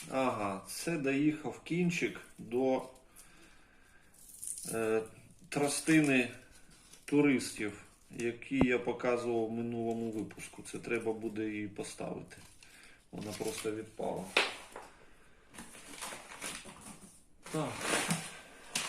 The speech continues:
конверти. Що це у нас цікаве? Ух ти! Це класна, пам'ятна сувенірна плакетка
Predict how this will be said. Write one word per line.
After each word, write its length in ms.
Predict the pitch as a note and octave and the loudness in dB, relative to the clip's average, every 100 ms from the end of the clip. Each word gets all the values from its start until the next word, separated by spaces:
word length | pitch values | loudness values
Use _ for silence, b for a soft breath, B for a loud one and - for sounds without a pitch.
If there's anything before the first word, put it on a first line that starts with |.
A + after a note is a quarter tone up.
| - - | -2 -2
конверти. 760 | C3+ D3+ D3+ B2+ A2 F#2+ - A2 G#2+ - - - | 0 2 4 4 4 2 -2 -4 -4 -2 2 4
Що 100 | B2+ | 6
це 280 | A2 - A2+ | 6 4 2
у 20 | |
нас 360 | - - - - | 4 4 4 -2
цікаве? 580 | - E3+ F3+ F#3 F3+ F3 F3 - - - - - - - - - - - C#3 | 0 4 4 4 4 2 0 -2 0 0 -2 -6 -8 -10 -10 -8 -6 -2 -2
Ух 80 | - - | -2 -2
ти! 140 | B2+ G#2+ - - - - - - - - - - - - - - - - - - - - - - | 2 4 2 0 -8 -12 -6 -6 -6 -10 -12 -10 -10 -8 -10 -10 -14 -18 -18 -20 -20 -18 -16 -10
Це 200 | - D3+ | -4 0
класна, 880 | D3 - C3+ C#3+ D3+ D3+ D3+ A#2 G#2+ G#2+ - - - - - - - - - - - | -2 2 4 6 6 4 0 -4 -4 -6 -12 -20 -20 -20 -20 -20 -20 -20 -20 -8 4
пам'ятна 640 | B2+ C3 C3 B2 - A2+ | 4 6 2 0 -2 -4
сувенірна 760 | A2 B2+ A#2+ B2 C3 C3+ B2 A#2 | -2 2 4 4 4 2 0 -2
плакетка 920 | - A#2 A2+ C#3+ C#3+ C#3 - G#2+ | -2 -2 -2 -2 -2 -2 -4 -4